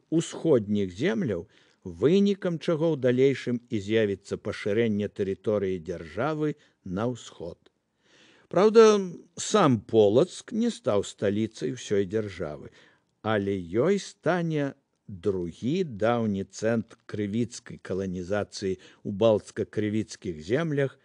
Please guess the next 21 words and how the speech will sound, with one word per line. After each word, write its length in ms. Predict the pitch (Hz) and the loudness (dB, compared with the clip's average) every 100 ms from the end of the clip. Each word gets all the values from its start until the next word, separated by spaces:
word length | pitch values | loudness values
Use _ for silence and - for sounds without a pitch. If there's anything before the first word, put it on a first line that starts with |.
| _ _ _ - | _ _ _ -4
Крывіч 800 | 113 104 92 95 170 - - 101 | -2 0 -4 0 0 -2 -12 -10
горад, 680 | 92 127 131 98 76 - _ _ _ | 4 6 6 4 -6 -20 _ _ _
Вільня. 720 | 104 - 123 151 131 98 78 - _ _ _ _ _ _ _ _ _ _ - | -18 -4 0 2 2 -2 -6 -14 _ _ _ _ _ _ _ _ _ _ -4
Так 240 | 113 123 90 | 2 2 0
закончыўся 1300 | 82 92 - 123 175 180 - 156 131 - 143 131 - _ _ _ _ _ _ 101 | -6 -8 -6 -2 -2 -2 -4 -8 -8 -4 -4 -4 -8 _ _ _ _ _ _ -4
навагародскі 1120 | 117 156 147 120 113 104 156 180 - - 139 - | 0 4 4 2 0 2 2 2 -6 -12 -12 -4
перыяд 720 | 92 82 104 120 131 127 _ _ _ | -4 -2 -2 0 0 -2 _ _ _
нашай 540 | 98 92 104 - 107 90 | -8 -4 -4 -6 -10 -8
гісторыі. 800 | 92 85 - - 80 78 - - _ _ _ _ _ _ _ _ _ - | -10 -10 -12 -8 -8 -8 -14 -20 _ _ _ _ _ _ _ _ _ 0
Вялікае 400 | 208 208 202 170 | 4 6 6 6
значэнне 560 | 175 170 190 180 160 | 4 4 4 2 2
Навагародка 720 | 156 147 139 139 151 147 143 | 2 2 2 4 2 2 0
ў 80 | 139 | 0
нашай 300 | 135 - 127 | 0 0 -2
гісторыі 560 | 107 120 - 170 151 123 | 0 -2 -2 -4 -2 -2
падкрэсліваецца 960 | 120 - 131 139 - 127 123 113 - 117 | -4 -2 -2 -2 -2 2 2 2 -2 -4
і 60 | |
тым, 280 | 107 160 170 - | -4 -6 -6 -8
што 160 | - | -4
яго 400 | 113 117 104 117 | 0 0 2 -2
герб 380 | 95 117 135 | -2 0 0